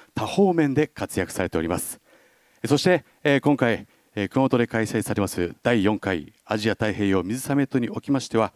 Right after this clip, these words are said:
合同実行委員会の委員を務めていただいております。えー、それでは、えー、ここからはパネルディスカッション、渡辺教授による進行となります。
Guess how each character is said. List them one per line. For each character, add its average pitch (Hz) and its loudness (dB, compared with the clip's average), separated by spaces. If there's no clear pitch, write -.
合 165 6
同 165 4
実 104 -10
行 175 4
委 160 6
員 147 4
会 120 -2
の 117 0
委 151 -2
員 170 2
を 165 2
務 98 -6
め 92 -2
て 90 -4
い 82 -4
た 98 -8
だ 113 -2
い 104 -4
て 117 -4
お 95 -8
り 82 -2
ま 82 -6
す。 - -12
え 120 -4
ー、 - -4
そ 147 4
れ 143 6
で 139 6
は、 131 2
え 110 -2
ー、 - -2
こ - -12
こ - -20
か 131 0
ら 110 2
は 104 0
パ 104 -4
ネ 123 0
ル - -2
デ 120 0
ィ 113 2
ス - -14
カ 110 -4
ッ 95 -2
シ - -6
ョ 90 0
ン、 82 -6
渡 107 0
辺 175 4
教 160 2
授 135 2
に 135 4
よ 135 4
る 139 2
進 - -2
行 120 -2
と 123 2
な 98 -4
り 85 -2
ま 101 0
す。 - -10